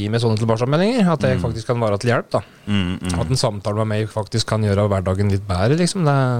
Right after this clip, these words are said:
Speaker 1: det har jeg aldri egentlig tenkt på, sånn sett.
Speaker 2: Nei, men det
Speaker 1: At,
Speaker 2: skjer naturlig.
Speaker 1: Ja, det har skjedd veldig naturlig, sånn at,
Speaker 2: Mm.
Speaker 1: eh, og det gir meg veldig mye positiv energi, da. Og, um, men i den ene praten med den ene der, så, så,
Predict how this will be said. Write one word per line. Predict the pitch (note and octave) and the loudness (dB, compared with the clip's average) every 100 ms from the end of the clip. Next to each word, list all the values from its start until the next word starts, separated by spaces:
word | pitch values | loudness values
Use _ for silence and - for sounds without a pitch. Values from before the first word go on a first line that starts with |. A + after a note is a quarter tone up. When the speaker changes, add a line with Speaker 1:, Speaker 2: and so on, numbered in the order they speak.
| A#2 | 0
Speaker 1:
det | B2 | 2
har | B2 | 2
jeg | A2+ | 2
aldri | G#2+ | 2
egentlig | G#2 G#2+ G2 | 2 0 0
tenkt | F2+ G2 | -2 -4
på, | A#3 A#3 | -6 -8
sånn | - D#3+ | -6 -4
sett. | D3 A3 - - | -4 -8 -14 -6
Speaker 2:
Nei, | A#2+ C3 | -2 0
men | A#2 | 0
det | G#2 | 0
Speaker 1:
At, | F#2+ | -2
Speaker 2:
skjer | F2 | -2
naturlig. | F2 - D#2+ F2 A#2+ - - | -4 -4 -6 -6 -8 -12 -2
Speaker 1:
Ja, | G3+ | 0
det | G#3 | 2
har | G3 | 0
skjedd | G3 F3+ | 0 0
veldig | D3 A#2 A#2 | 0 0 -2
naturlig, | B2 F3 A3+ G3+ | 0 0 -2 -2
sånn | F#3+ | -2
at, | F#3 | 0
Speaker 2:
Mm. | F#3+ E3+ | 0 0
Speaker 1:
eh, | E3+ D#3+ E3+ | 0 -2 -2
og | D#3+ | 0
det | D#3+ | 2
gir | C3+ B2+ | 2 2
meg | D3+ | 2
veldig | C#3 B2+ C3+ | 2 0 -2
mye | B2+ B2+ C3 B2+ B2+ A#2+ | -2 -2 -2 -2 -4 -4
positiv | B2 A#2 B2+ A2+ | -4 -2 2 2
energi, | G#2+ E3+ | 2 0
da. | C#3 - - - - - - - - - - - - F3 | -4 -10 -20 -20 -20 -20 -20 -20 -20 -20 -20 -20 -4 2
Og, | E3 E3 D#3+ | 4 4 4
um, | D#3 D3 D3 | 4 2 4
men | D#3+ | 4
i | D#3+ | 4
den | D#3+ | 4
ene | C3+ C3+ | 4 4
praten | C3 A#2 A2 D3 C3+ | 4 2 0 -2 0
med | B2 B2 | 0 0
den | C3+ B2+ | -2 -2
ene | B2 G2+ G2+ B2+ | 0 2 2 4
der, | D#3+ | 2
så, | D3 D#3 D3+ D3 C3+ | 2 2 4 2 0
så, | - D3 | 0 2